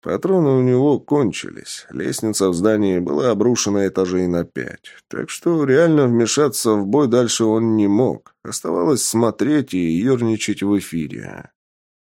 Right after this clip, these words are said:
Тапок пропустил это мимо ушей. У него была проблема посложнее. Броня Кибера была действительно великолепна.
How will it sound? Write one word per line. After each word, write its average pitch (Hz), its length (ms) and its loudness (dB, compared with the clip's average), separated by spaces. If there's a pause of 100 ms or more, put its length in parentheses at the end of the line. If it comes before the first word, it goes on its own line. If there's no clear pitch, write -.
(240)
Тапок 160 420 0
пропустил 143 600 2
это 92 320 0
мимо 87 340 2
ушей. 52 480 -4 (120)
У 69 80 -4
него 120 300 6
была 127 280 6
проблема 120 480 4
посложнее. 104 840 0 (100)
Броня 78 580 -2
Кибера 107 540 0
была 92 420 4
действительно 101 920 0
великолепна. 85 960 -4